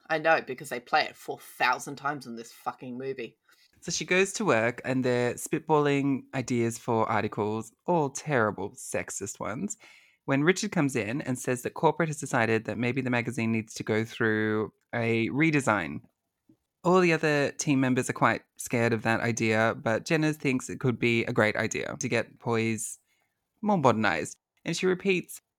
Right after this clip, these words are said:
Speaker 2: Richard's
Speaker 1: Nonsense, yeah.
Speaker 2: slang, jargon, his jargon back at him.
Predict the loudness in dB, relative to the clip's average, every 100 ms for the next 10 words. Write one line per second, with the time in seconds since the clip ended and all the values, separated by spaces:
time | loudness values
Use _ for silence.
0 | -6 -2 0 0 0 0 -6 -10 -12 _
1 | _ _ -4 4 4 4 -4 -14 -12 -4
2 | 0 2 0 -6 _ -8 -2 2 2 2
3 | -2 -4 -8 2 4 6 4 0 -4 -12
4 | _ -6 -4 0 2 2 0 0 0 2
5 | 4 2